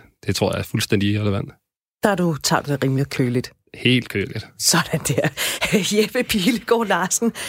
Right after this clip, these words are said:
Speaker 2: tak fordi du vil være med i lytterpanelet i dag. Også tak til dig, Bente Henriksen, fordi at, øh, at du havde, øh, lyst til at være med i dag. Jeg håber, at I har fået noget med hjem fra dagens udsendelse.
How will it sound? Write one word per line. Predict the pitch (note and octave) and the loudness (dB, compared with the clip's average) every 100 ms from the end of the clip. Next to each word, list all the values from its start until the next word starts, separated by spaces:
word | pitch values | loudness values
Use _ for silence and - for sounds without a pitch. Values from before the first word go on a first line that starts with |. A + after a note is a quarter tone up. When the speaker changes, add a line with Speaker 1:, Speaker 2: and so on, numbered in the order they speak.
| - - | -4 0
Speaker 2:
tak | G#3 G#3 | 0 2
fordi | A#3+ | 0
du | A3+ | 4
vil | A#3 | 4
være | G#3+ G#3 | 4 4
med | G#3 A3+ - | 4 4 2
i | G#3 | 2
lytterpanelet | F#3+ G#3+ A3+ G#3+ G3 - G3 | 2 2 2 0 2 2 2
i | |
dag. | G3+ A#3 - | 4 2 2
Også | - G#3 | 0 0
tak | - A3+ E3+ | 0 -2 0
til | E3+ | 0
dig, | C3+ G#3+ | 2 2
Bente | - A3 G3 | 2 2 2
Henriksen, | F#3 - F#3+ - G3+ | 0 0 0 2 0
fordi | F#3+ G3+ G#3 F#3+ | 0 0 2 2
at, | F#3 - | 0 2
øh, | F#3 F3 - - - | 0 0 -4 -16 -6
at | G3 G#3 | -2 2
du | G3+ | 2
havde, | G#3 G3 F3+ - | 2 2 0 -2
øh, | F#3+ | -2
lyst | F3 F#3 F#3 | 0 0 0
til | - | 0
at | - | 2
være | F3+ | 2
med | E3+ F3 | 2 2
i | |
dag. | F#3 F3+ - - _ - | 2 0 0 -10 _ -2
Jeg | E3 | 2
håber, | F#3+ C4 A#3 - | 2 2 0 0
at | |
I | F#3+ E3+ | 0 0
har | |
fået | E3 F3+ E3+ | 0 0 2
noget | F#3 A#3 | 2 4
med | A#3 | 4
hjem | A#3 A3+ - | 4 2 0
fra | - | -4
dagens | B3+ F#3 D3+ - | -2 -2 -2 -2
udsendelse. | D3 - G#2+ - A2+ | 0 0 -2 0 -2